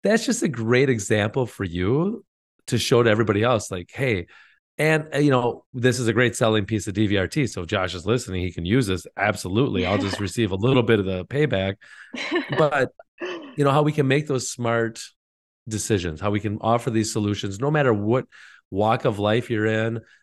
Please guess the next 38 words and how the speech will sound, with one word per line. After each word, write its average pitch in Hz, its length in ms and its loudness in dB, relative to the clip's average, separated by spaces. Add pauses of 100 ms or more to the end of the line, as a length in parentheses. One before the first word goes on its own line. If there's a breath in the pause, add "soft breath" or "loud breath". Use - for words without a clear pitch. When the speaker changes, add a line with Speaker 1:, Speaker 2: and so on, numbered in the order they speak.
(120)
Speaker 1:
no 110 100 2
matter 117 240 4
what 113 240 2
season 143 460 0
of 131 140 -2
life 139 280 0
you're 135 160 0
in. 143 200 0
I 113 100 -2
mean, 107 220 -4
whether 123 220 -2
you're 127 160 -2
twenty, 139 340 -2
Speaker 2:
Mm-hmm. 226 100 -8
Speaker 1:
thirty, 120 460 0
you 104 80 -4
know, 110 80 -2
as 113 80 -4
you 113 60 -4
talked 151 200 -2
about, 117 160 -6
people 117 320 -4
up 127 160 -4
in 117 80 -2
their 101 240 -2 (180 loud breath)
sixties 127 420 -4
and 101 100 -4
seventies 123 580 0
plus, 139 500 -2 (680 soft breath)
we 135 120 2
can 185 160 0
make 139 200 0
this 120 160 -2
successful 87 500 -6
for 92 140 -16
people. - 440 -14 (360)
And 107 360 -2
Speaker 2:
Mm-hmm. 202 360 -4